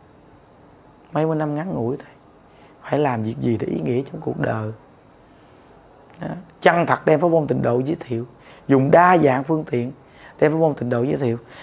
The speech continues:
Một chiếc máy niệm Phật này thôi, nhưng đức cũng đem Tịnh, Tịnh Độ giới thiệu. Một lần chương trình lễ viếng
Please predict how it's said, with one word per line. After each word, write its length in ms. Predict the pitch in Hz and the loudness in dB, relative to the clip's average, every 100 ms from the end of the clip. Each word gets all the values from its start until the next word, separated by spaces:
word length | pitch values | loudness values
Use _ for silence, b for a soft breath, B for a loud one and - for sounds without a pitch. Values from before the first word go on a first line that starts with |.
| B 135 | B 2
Một 100 | 135 | 6
chiếc 160 | 196 202 | 6 6
máy 100 | 190 | 6
niệm 200 | 139 135 | 4 2
Phật 280 | 127 - | -2 -2
này 140 | 139 127 | -4 -4
thôi, 160 | 147 139 - B B B B | -8 -14 -20 B B B B
nhưng 100 | 147 | 2
đức 120 | 135 | 2
cũng 180 | 175 165 | 2 2
đem 200 | 160 151 | 2 0
Tịnh, 240 | - 127 131 | -2 -4 -2
Tịnh 200 | 127 131 | -2 0
Độ 140 | 123 | 0
giới 160 | 143 151 | -2 -4
thiệu. 220 | 123 113 - - - b b b b - - - - | -6 -10 -12 -20 -20 b b b b -20 -20 -20 -2
Một 180 | 127 - | 0 4
lần 280 | 139 120 110 | 4 4 0
chương 160 | 151 | -2
trình 200 | 151 123 | 2 2
lễ 100 | 120 | 2
viếng 160 | 139 | 2